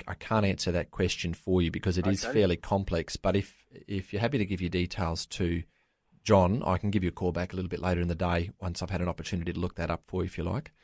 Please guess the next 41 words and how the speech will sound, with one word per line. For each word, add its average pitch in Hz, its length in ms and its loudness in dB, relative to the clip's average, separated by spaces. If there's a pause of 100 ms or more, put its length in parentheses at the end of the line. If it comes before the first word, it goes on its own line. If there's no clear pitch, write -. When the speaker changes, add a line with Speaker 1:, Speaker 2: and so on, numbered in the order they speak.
(280)
Speaker 1:
Because 101 340 2
Speaker 2:
Yeah, 165 120 0
that's - 100 -8
not 135 100 -4
a 120 60 -8
problem. 156 300 -2
That'd 127 180 2
Speaker 1:
yeah, 87 100 0
Speaker 2:
be - 60 -14
good. 127 180 -6
Thank 123 120 0
Speaker 1:
usually 147 300 6
Speaker 2:
you. 117 60 6
'Cause 104 60 4
Speaker 1:
once 107 240 2
Speaker 2:
it's, - 140 -10
it's, - 140 -2 (840)
I've 127 140 4
only 170 180 4
basically 131 640 0
not 143 200 2
worried 131 220 4
about 120 240 -2
chasing 170 360 2
all 127 80 0
this 113 100 -4
stuff 127 180 0
because 117 200 -10
my 117 120 0
family 143 360 4
have 120 100 -2
said, 131 100 2
"Oh, 123 140 6
look, 123 180 -2
no, 123 200 4
don't 127 220 4
rock 131 240 4
the 127 80 -4
boat. 120 340 2
Just 120 140 0
Speaker 1:
Mm. 92 360 4